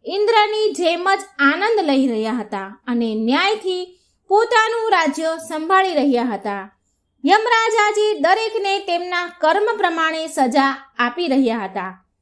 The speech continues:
બ્રાહ્મણીએ જઈને પ્રણામ કર્યા અને કહ્યું, "મારે વૈકુંઠ જવું છે." ચિત્રગુપ્તે તેમનો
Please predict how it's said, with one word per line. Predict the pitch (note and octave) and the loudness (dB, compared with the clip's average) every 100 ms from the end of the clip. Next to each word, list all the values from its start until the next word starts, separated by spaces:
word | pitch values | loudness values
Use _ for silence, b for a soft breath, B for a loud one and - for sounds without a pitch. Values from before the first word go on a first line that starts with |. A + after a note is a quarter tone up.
| _ _ _ _ | _ _ _ _
બ્રાહ્મણીએ | A3+ F4+ A#4 A#4+ A4+ G#4+ G#4 G#4 | 2 2 2 0 -2 -2 -2 0
જઈને | G4 G#4+ G4+ F#4 | 2 2 0 -2
પ્રણામ | F#4 B3+ A#3 C4 G4 G#4 | -2 0 0 0 -2 0
કર્યા | B3 A3 G#3+ G3+ - _ _ | 0 2 -2 -6 -12 _ _
અને | F4 G4 | -2 0
કહ્યું, | G4 C4 A#3 A#3 A#3 _ _ _ C4+ | 2 2 0 -4 -6 _ _ _ 4
"મારે | F4+ G#4+ A#4+ D#4 | 4 2 0 0
વૈકુંઠ | C4 B3+ C4 A#4+ - | 0 0 2 2 2
જવું | C#4+ B3+ A3+ | 2 2 0
છે." | A3+ A#3 G3+ G3+ _ _ _ _ | -2 -4 -4 -8 _ _ _ _
ચિત્રગુપ્તે | G4+ A4 B4+ B4+ F#4 G#4+ G#4 G4+ G4+ G4+ - _ _ | 2 2 4 2 2 0 0 0 0 -4 -16 _ _
તેમનો | G4 A4 A4+ G#4 G4+ G4+ - | 0 2 2 0 -2 -4 -14